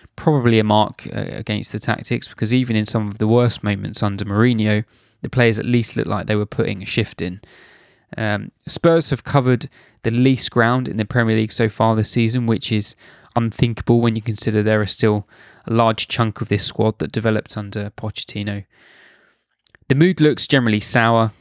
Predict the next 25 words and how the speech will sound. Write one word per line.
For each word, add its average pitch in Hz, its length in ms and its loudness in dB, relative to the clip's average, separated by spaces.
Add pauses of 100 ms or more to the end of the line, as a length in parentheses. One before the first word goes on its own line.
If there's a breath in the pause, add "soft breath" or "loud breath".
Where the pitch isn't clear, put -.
(140)
The 107 500 0
Kane 135 260 2
situation 110 640 0
is 104 120 -2
likely 110 280 -2
a 104 40 -2
big 110 220 -4
factor. 110 540 -6 (920 loud breath)
His 127 160 2
leadership 151 520 2
role 127 460 2
in 117 220 0
the 110 80 0
squad 120 380 0
has 110 140 0
never 127 360 2
been 110 280 2
one 110 340 -2
to 104 380 -2
shout 104 560 0
and 101 280 -12
drag 104 240 0
people 110 260 -8
into 107 180 -6
position. 107 520 -2